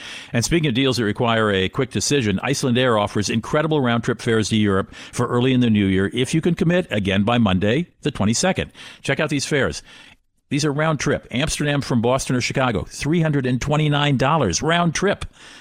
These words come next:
New York City or D C, three forty-nine to Amsterdam and back. Seattle, four twenty-nine. Now, you've gotta make a stop in Iceland on Iceland Air, but at these prices, that's worth doing.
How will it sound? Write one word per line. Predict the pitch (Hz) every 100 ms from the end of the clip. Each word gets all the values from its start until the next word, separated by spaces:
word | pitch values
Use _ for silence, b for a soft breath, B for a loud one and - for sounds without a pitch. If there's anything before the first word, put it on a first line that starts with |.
| B
New | 127
York | 160 -
City | 160 147
or |
D | 131 147
C, | 180 143
three | - 143 185
forty-nine | - 180 175 165 170 185
to | 147
Amsterdam | 107 - 101 95 87
and | 80
back. | 80 73 - B
Seattle, | - 131 135 143
four | - 160
twenty-nine. | 170 117 95 82 80 64 - B B
Now, | 104
you've | 95
gotta | 113 131
make | 127
a | 127
stop | - 120 120
in | 113
Iceland | 143 - 95 92
on | 87
Iceland | 87 - 80
Air, | 85 87
but | 90
at | 85
these | 117
prices, | - 117 113 123 104 - B B -
that's | 82 -
worth | 92 98
doing. | 104 92 65